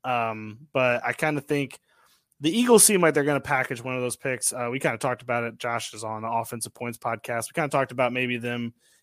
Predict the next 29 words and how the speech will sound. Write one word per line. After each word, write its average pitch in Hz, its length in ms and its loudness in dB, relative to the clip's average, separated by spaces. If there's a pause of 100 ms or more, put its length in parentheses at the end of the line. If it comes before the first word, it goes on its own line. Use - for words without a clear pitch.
giving 147 220 2
up 135 160 2
one 131 140 0
of 127 60 0
those 123 160 0
picks 127 260 -4
for - 120 -10
Calvin 123 380 0
Ridley 131 380 0
down 123 160 -2
in 120 80 -4
Atlanta. 127 760 0
And 120 120 -4
honestly, 131 340 2
that 127 180 2
just 127 180 -4
makes 123 200 -4
a 113 60 -4
lot 110 160 -4
of 104 40 0
sense. 113 400 0 (440)
Um, 117 200 0
you're 143 120 2
not 139 140 4
gonna 127 120 -2
get 123 160 0
a 120 60 -2
receiver 120 400 -6
better 117 440 -4